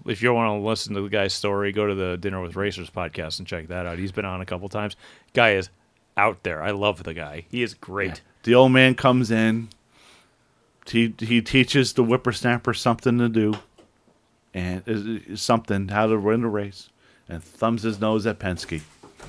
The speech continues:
Speaker 1: Yeah, goes out
Speaker 2: That
Speaker 1: stomps
Speaker 2: is
Speaker 1: him.
Speaker 2: something.
Speaker 1: <laughs> He went and
Speaker 2: You
Speaker 1: stomped
Speaker 2: gotta
Speaker 1: him.
Speaker 2: love it because the four-time winner of the Indy five hundred was the
Speaker 1: <laughs>
Speaker 2: underdog. You have to love that. How do you have to love that as an American?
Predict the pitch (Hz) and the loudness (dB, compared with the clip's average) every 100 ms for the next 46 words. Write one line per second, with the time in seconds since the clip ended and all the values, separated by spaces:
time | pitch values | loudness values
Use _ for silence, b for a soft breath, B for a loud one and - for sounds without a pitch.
0 | B B 110 95 - 120 123 117 117 123 | B B -4 -4 -4 -2 0 4 8 10
1 | 127 - 127 120 113 113 117 92 107 95 | 8 2 4 8 8 6 0 2 0 0
2 | - 85 - 170 156 151 131 123 101 104 | -6 -8 -6 -4 -4 -4 -4 -4 -6 -10
3 | - - 120 123 156 175 165 165 170 156 | -10 -2 4 10 12 12 12 12 12 10
4 | 147 - 160 143 135 - 151 175 175 170 | 6 6 6 6 4 4 8 8 8 4
5 | 156 156 156 151 127 139 147 131 147 135 | 6 6 6 4 4 4 4 4 6 6
6 | 120 156 156 135 135 101 117 - 151 180 | 8 6 6 6 6 4 -4 2 4 6
7 | 147 117 95 80 - b b b 120 - | 6 6 4 0 -8 b b b -4 6
8 | 165 160 - 156 175 180 143 82 - b | 6 6 2 8 8 8 2 -2 -8 b
9 | b b 143 165 156 156 156 175 196 - | b b 6 6 6 4 6 8 6 6
10 | 190 220 202 185 135 143 127 123 127 123 | 6 6 6 4 4 2 0 0 2 4
11 | 110 98 82 | 2 0 -6